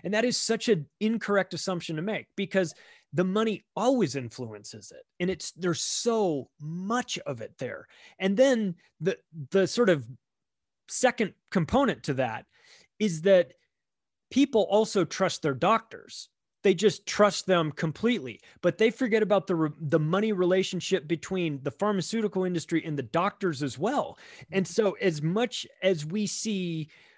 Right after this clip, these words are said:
all of the commercials on our nightly news about Zymbalta and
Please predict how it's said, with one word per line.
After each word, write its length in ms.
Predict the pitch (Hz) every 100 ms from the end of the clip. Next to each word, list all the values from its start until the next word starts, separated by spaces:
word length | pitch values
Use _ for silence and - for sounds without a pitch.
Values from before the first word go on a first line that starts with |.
| _ _
all 220 | 180 220 233
of 100 | 160
the 320 | 156 135 135
commercials 520 | - 175 196 190 180
on 140 | 151 156
our 80 | 147
nightly 340 | 160 170 156
news 340 | 160 208 160
about 320 | 135 139 127 120
Zymbalta 1120 | 113 143 135 120 180 196 190 - 165 147 135
and 280 | 131 123